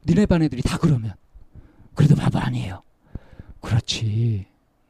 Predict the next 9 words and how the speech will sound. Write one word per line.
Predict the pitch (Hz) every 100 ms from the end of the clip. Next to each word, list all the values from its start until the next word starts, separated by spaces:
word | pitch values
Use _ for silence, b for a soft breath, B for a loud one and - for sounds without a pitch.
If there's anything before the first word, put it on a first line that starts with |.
| _ -
너희 | 143 143
반 | 151 147
애들이 | 131 143 -
다 | - -
그러고 | 139 143 135
선생님까지 | - 180 165 151 135 135
다 | - - 123
바보다 | 127 120 135 120
그래도 | 120 113 175